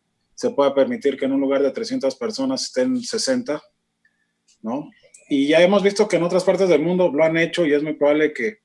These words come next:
que al principio, si se llega a liberar, se empiece a liberar por ahí, ¿no? Como,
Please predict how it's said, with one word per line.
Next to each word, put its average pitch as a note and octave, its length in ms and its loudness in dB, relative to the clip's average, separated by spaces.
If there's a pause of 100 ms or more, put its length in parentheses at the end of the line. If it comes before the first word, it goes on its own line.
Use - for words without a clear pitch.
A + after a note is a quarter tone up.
(340)
que C3 80 0
al A#2 100 0
principio, D3+ 460 -2
si B2+ 80 -4
se B2 160 -4
llega C3+ 460 2
a A2+ 40 0
liberar, A#2 380 0
se C#3 100 -6
empiece C3+ 280 -2
a - 20 0
liberar B2+ 380 0
por A#2 140 0
ahí, B2 180 0
¿no? B2+ 260 -4
Como, G2 300 -8